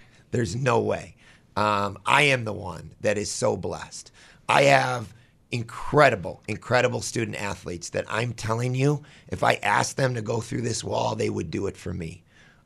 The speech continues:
How lucky am I? Then, on top of that, in addition to that, I've got these parents,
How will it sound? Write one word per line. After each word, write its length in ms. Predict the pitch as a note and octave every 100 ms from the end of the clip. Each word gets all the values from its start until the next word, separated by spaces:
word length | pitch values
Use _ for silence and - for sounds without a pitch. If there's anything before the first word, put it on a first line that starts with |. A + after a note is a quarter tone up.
| -
How 140 | A#2
lucky 340 | B2+ A#2+ - G#2
am 120 | G2+
I? 240 | F#2+ - - - -
Then, 380 | B2 C#3+ A2+ F2 -
on 120 | A#2
top 280 | - B2+ A#2+
of 80 | C3
that, 220 | C3 A#2 - - _
in 100 | A2+
addition 400 | A2+ D3+ E3 A2+
to 60 | G2
that, 260 | F#2 F2 - - _ _
I've 140 | - B2+
got 220 | C#3 -
these 180 | C#3+ -
parents, 580 | - C3 A2 - -